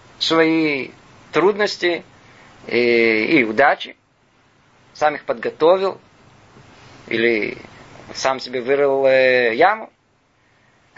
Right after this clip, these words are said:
Но случается и не так. Случается, что приходят какие-то испытания, беды, трудности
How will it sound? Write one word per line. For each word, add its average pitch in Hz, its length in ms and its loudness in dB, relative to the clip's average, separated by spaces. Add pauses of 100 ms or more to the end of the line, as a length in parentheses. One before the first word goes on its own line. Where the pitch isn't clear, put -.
Но 190 120 0
случается 226 580 0
и 233 40 -6
не 233 140 -10
так. 277 340 -8
Случается, - 560 -4
что - 180 -8
приходят 220 580 -2 (300)
какие-то 214 680 -2
испытания, 214 920 -4 (640)
беды, 214 560 0 (260)
трудности 226 640 -6